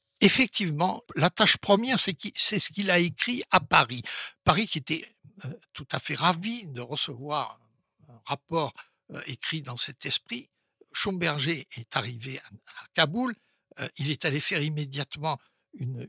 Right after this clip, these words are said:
une prospection dans le nord de l'Afghanistan, notamment à Bakhta, et il est rentré en disant, « La mission première de la dafa reste la découverte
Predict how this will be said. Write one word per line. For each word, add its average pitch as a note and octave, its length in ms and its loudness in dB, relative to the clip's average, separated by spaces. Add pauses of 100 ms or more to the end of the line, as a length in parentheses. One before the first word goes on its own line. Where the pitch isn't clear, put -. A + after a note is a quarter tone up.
une B2 220 -8
prospection - 800 2
dans G#2+ 180 -12
le G#2+ 100 -8
nord D3 240 2
de C3 120 -8
l'Afghanistan, B2+ 760 -4
notamment - 480 -10
à G#2+ 100 -4
Bakhta, G#3 560 -4 (300)
et D3+ 80 0
il D3+ 140 -4
est C#3 40 -4
rentré C#3 480 -10
en B2 140 -12
disant, « B2+ 600 -6 (340)
La C#3 180 -2
mission D#3+ 480 -2
première D#3 580 -4 (140)
de G#2 100 -20
la - 160 -16
dafa - 400 -6 (400)
reste - 560 2 (420)
la D3+ 140 2
découverte D#3+ 640 -2